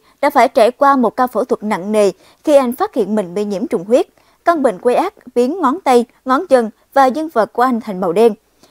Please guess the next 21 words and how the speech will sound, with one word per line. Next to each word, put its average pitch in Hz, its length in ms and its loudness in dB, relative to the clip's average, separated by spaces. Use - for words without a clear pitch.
Vào 269 140 4
năm 302 200 0
hai 330 100 -6
nghìn 240 160 -4
không 220 160 -6
trăm 220 140 -4
mười 214 80 0
bốn, 208 300 0
cái 214 120 4
ấy 277 320 2
của 208 120 -4
Malcolm 240 400 -2
đã 220 160 2
không 302 240 -6
thể 214 180 -2
chịu 208 180 -2
nổi 202 340 -2
và 196 160 -2
rụng 185 240 -4
xuống 233 200 -8
đất. 330 140 0